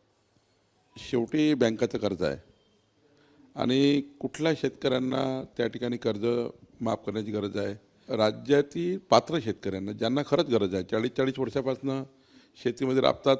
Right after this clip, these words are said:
अ, कर्ज स-, संपत नाही, अशाची कर्जमाफीची गरज आहे. आणि आज तर शेतकऱ्यांना खरी गरज काय? कुठल्या ना कुठल्या मार्गातनं पिकाची नुकसान भरपाई, यातून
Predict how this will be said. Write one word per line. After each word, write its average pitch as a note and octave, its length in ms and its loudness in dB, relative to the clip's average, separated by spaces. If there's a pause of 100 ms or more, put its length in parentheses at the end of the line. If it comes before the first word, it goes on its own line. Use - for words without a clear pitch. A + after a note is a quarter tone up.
अ, B2+ 180 4
कर्ज A#2+ 320 0
स-, B2+ 380 -4
संपत C3 240 2 (100)
नाही, F2 120 -2 (960)
अशाची F3 340 0
कर्जमाफीची F3 500 4
गरज A2+ 240 4
आहे. G2 80 2
आणि A#2 140 -2
आज C3+ 260 4
तर F3+ 440 2 (220)
शेतकऱ्यांना E3 500 -2 (240)
खरी D3+ 180 4
गरज D#3+ 200 10
काय? C#3+ 320 2 (720)
कुठल्या C#3 320 0
ना E3+ 80 6
कुठल्या D3+ 460 4
मार्गातनं B2+ 640 0 (140)
पिकाची C3 340 2
नुकसान A2+ 320 -2
भरपाई, G#2+ 420 0
यातून D3+ 360 -6